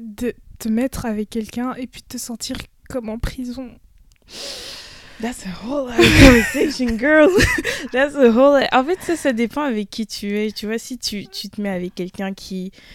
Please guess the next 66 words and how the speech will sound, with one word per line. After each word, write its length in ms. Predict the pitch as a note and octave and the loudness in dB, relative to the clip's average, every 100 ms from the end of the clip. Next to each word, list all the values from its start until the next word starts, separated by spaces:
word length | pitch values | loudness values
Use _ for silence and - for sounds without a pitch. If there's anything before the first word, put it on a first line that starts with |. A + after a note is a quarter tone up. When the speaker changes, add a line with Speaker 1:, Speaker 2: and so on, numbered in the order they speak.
| - | -20
Speaker 2:
qui 140 | - G#3 | -8 -2
est 80 | F#3+ | -2
vraiment 320 | F#3+ G#3+ G#3+ | -2 -4 -6
ton 160 | - | -8
meilleur 340 | G3+ F#3+ F#3+ F#3 | -6 -4 -6 -6
ami, 340 | F3+ F#3 G3+ | -8 -6 -6
vous 120 | G3 F#3+ | -6 -8
êtes 120 | F#3 | -10
fusionnel, 800 | - - F#3 F#3 F#3 F#3+ G3 G3 | -14 -14 -10 -8 -8 -6 -6 -6
il 80 | G3 | -6
y 80 | F#3 | -8
a, 100 | - | -8
il 60 | |
y 80 | - | -12
a 60 | G3 | -12
vraiment 320 | G3 G#3 G#3 | -12 -12 -12
ce 180 | - F#3+ | -14 -16
truc. 380 | - - A#3 - - - - | -12 -8 -8 -10 -20 -20 -12
Je 80 | G3 | -10
pense 120 | F#3+ | -8
pas 120 | A3+ | -8
qu'il 120 | A#3+ G#3+ | -8 -6
y 20 | |
aurait 140 | F#3+ | -6
cette, 400 | F#3 F#3+ F#3 _ | -8 -12 -16 _
euh, 320 | F#3+ F3+ F3+ F3+ F3+ A#3+ | -10 -8 -10 -12 -16 -14
Speaker 1:
Cette 220 | - A3 | -14 -10
Speaker 2:
ce 40 | |
Speaker 1:
impression-là. 480 | A3+ - A3+ - A3 | -10 -8 -6 -2 -2
Speaker 2:
sentiment 580 | A3+ G#3+ - G#3+ G#3 G#3 | 0 -2 -4 -4 -4 -4
de 140 | G3+ G3 | -4 -6
prison. 640 | - - - G3 G3+ G#3 A3 - - - | -6 -8 -8 -8 -6 -8 -10 -18 -20 -2
Mais 140 | A3+ | 0
je 80 | A#3 | 0
comprends 540 | - C4 - C#4+ C#4+ C4 - | -2 -4 -4 -4 -4 -6 -4
Speaker 1:
Tu 100 | B3 | 0
Speaker 2:
d'où 40 | |
Speaker 1:
veux, 140 | D#4+ | 2
dans, 180 | F4 D4 | 2 0
Speaker 2:
tu, 80 | C#4 | 0
Speaker 1:
dans, 60 | B3 | 0
par 220 | A3 A#3+ | -2 0
Speaker 2:
tu 80 | C#4 | 2
Speaker 1:
rapport 320 | B3+ A3 D4+ | 2 2 0
à 40 | |
tout 120 | G#3+ C#4+ | 0 -4
ce 80 | |
qu'on 160 | - B3 | -4 -2
a 80 | A#3+ | -2
dit, 180 | A#3 D4+ | -2 -2
Speaker 2:
Ouais. 320 | G#3 G#3 G#3 | 2 2 2
Speaker 1:
tu 60 | |
vois, 140 | G#3 E4 | 2 0
tu 120 | C4+ | -2
peux 80 | A#3+ | -4
même 200 | A#3 A#3 | -2 -2
être 180 | A#3 - | -4 -4
avec 240 | G#3+ G#3+ | -6 -6
ton 100 | - | -6
meilleur 200 | G#3 G3 | -6 -6
ami, 260 | G3 F#3+ F#3+ | -6 -8 -10
tout 140 | - | -10
ce 80 | - | -12
que 80 | G3 | -12
tu 160 | - | -12
veux, 280 | F#3+ G3 F#3+ | -12 -10 -10